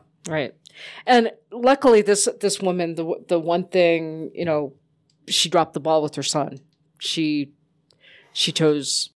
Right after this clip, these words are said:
drugs over her son, who was able to kind of pick up the slack with him, was her, was the biological father for him. Um, she doesn't have that luxury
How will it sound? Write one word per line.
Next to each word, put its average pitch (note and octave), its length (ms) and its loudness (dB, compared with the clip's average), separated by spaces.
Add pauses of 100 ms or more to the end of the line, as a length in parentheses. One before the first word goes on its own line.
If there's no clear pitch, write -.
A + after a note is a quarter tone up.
(840)
drugs E3 320 2
over D#3+ 220 2
her D3+ 100 -2
son, D3+ 480 -4 (1040)
who B3+ 160 4
was A3+ 320 6
able F3 320 4
to D#3+ 220 -6
kind E3+ 240 0
of D3+ 100 -2
pick - 160 -2
up D#3+ 160 0
the C#3 140 -6
slack D3+ 480 0
with C#3+ 140 -8
him, D3+ 440 -4
was D#3 240 -4
her, D3+ 300 -8 (120)
was - 360 -8 (140)
the E3+ 60 0
biological D3 540 -6
father - 480 -4 (400)
for C#3+ 120 -8
him. - 280 -10 (640)
Um, C#3 560 -2 (400)
she - 280 -2
doesn't C#3+ 400 -6 (240)
have A#3+ 280 -4
that B3 180 2
luxury D3+ 600 -6